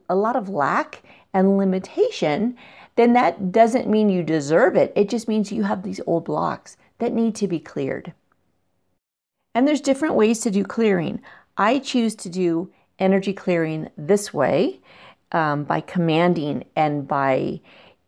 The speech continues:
uh, just shifting the energy behind the blocks, but there are other ways. So we are going to do a clearing today to release some of this old stuff to activate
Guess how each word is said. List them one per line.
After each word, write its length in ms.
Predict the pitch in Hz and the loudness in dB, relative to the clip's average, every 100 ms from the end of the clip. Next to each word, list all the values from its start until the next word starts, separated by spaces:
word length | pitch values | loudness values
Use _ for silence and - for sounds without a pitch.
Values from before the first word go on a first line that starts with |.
| _ | _
uh, 300 | 165 143 123 117 _ _ | -2 0 0 -2 _ _
just 420 | 190 180 - - | 0 0 -2 -14
shifting 580 | - - 226 220 190 175 | -12 -2 -2 0 0 0
the 140 | 160 | 0
energy 320 | 165 165 160 160 | 0 -2 -2 -6
behind 500 | 165 - 233 330 208 | -8 -8 -4 0 0
the 60 | |
blocks, 400 | 190 139 - - - - | 0 -2 -2 -10 -20 -6
but 140 | 196 | 0
there 140 | 240 - | 2 4
are 260 | 262 302 | 4 4
other 260 | 220 214 208 | 4 4 4
ways. 480 | 165 120 - - - _ _ _ _ _ | 4 2 -2 -12 -20 _ _ _ _ _
So 840 | - - - 165 143 - 220 339 - _ _ _ - _ | -20 -16 -4 0 2 4 2 0 -4 _ _ _ -20 _
we 200 | 190 220 | -2 0
are 80 | 185 | 0
going 240 | 180 165 | 0 0
to 100 | 175 | 0
do 140 | 185 165 | 2 2
a 40 | |
clearing 440 | - - 196 180 | 0 0 0 0
today 580 | 180 180 202 147 190 247 - _ _ | -4 -6 -2 -2 -2 -6 -12 _ _
to 240 | - 220 202 | -4 0 2
release 520 | 196 202 233 427 - | 2 2 0 -2 -4
some 260 | - 208 | -2 0
of 80 | 190 | 2
this 180 | 185 185 - | 0 -2 -6
old 220 | 160 - | -8 -10
stuff 420 | - 139 104 - _ _ | -8 -6 -6 -8 _ _
to 260 | - 208 - - | -4 -4 -4 -4
activate 800 | 220 285 - 208 175 156 123 | -2 -2 -2 0 2 0 -4